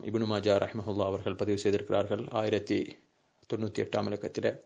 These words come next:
அதனை இமாம் அல்பானி ரஹ்மஹுல்லா அவர்கள் கூட,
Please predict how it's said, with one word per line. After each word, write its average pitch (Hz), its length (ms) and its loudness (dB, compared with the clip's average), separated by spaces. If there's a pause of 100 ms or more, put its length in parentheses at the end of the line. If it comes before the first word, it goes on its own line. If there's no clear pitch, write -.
(520)
அதனை 120 260 2
இமாம் 120 180 4
அல்பானி 123 300 6
ரஹ்மஹுல்லா 104 460 4
அவர்கள் 101 280 0
கூட, 104 380 0